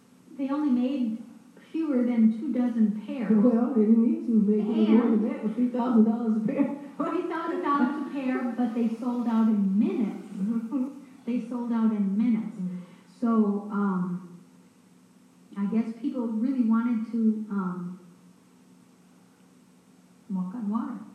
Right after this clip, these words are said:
Speaker 1: like
Speaker 2: Mm-hmm.
Speaker 1: Jesus did.
Speaker 2: Well, uh, they might want to walk on water, but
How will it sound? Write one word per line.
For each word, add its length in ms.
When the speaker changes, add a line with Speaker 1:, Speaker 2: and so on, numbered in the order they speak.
Speaker 1:
like 120
Speaker 2:
Mm-hmm. 220
Speaker 1:
Jesus 360
did. 260
Speaker 2:
Well, 420
uh, 280
they 200
might 480
want 260
to 60
walk 340
on 240
water, 300
but 160